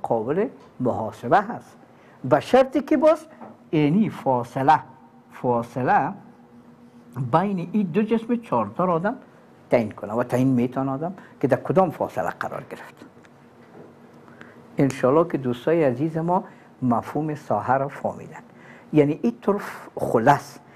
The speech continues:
بفهمیم که اگر دو جسم چارجدار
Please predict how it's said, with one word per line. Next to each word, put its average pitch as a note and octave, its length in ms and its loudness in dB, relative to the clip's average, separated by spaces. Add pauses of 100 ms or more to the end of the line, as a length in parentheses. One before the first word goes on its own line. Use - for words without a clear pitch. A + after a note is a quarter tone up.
(300)
بفهمیم G3 480 2
که C#3 120 2
اگر A#2 180 0
دو A#2 280 2
جسم F#3 440 0
چارجدار A2 800 -2